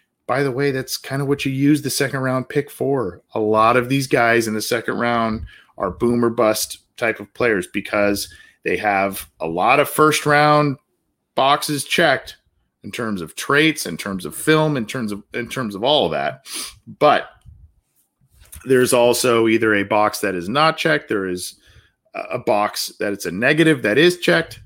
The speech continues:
that sort of thing. And that's why they're available in the second round. That's why they're available in the third round, that sort of thing. So i-, i-,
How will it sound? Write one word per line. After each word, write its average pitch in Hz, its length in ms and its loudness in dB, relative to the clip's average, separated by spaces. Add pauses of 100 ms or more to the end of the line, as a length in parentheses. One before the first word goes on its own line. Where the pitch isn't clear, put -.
(100)
that 135 180 -2
sort 120 220 -2
of 101 80 -6
thing. 95 220 -4
And 98 100 -6
that's 110 180 -6
why 110 200 -4
they're 113 180 0
available 110 500 -2
in 85 80 -6
the 82 60 -8
second 98 320 -8
round. 95 160 -10
That's 98 140 -12
why 98 120 -4
they're 98 180 -4
available 107 540 0
in 101 80 -4
the 92 80 -8
third 101 240 -6
round, 98 220 -6
that 98 140 -8
sort 87 180 -4
of 71 80 -14
thing. 69 160 -12
So 95 380 -2 (680)
i-, - 60 -2 (100)
i-, - 100 0